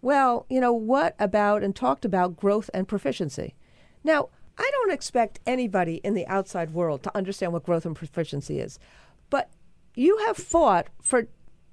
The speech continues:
Speaker 2: yeah.
Speaker 1: testing as the basis of teacher evaluation. Every teacher knows that if you are evaluated based upon testing, you're gonna get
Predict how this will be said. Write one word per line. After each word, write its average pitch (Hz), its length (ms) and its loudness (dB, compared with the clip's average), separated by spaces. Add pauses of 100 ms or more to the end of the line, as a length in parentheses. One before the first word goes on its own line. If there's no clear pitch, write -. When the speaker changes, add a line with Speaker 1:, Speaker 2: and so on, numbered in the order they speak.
(220)
Speaker 2:
yeah. 117 240 -2
Speaker 1:
testing 190 500 4
as 233 160 4
the 254 80 2
basis 277 400 4
of 214 120 2
teacher 349 360 2
evaluation. 156 760 2 (520)
Every 403 540 2 (160)
teacher 180 580 2 (540)
knows 247 680 2 (460)
that 269 440 2 (460)
if 320 240 0
you 415 100 4
are 494 140 2
evaluated 302 600 2
based 254 240 -4
upon 233 260 -2
testing, 196 640 -4 (260)
you're 349 280 2
gonna 349 200 0
get 208 580 0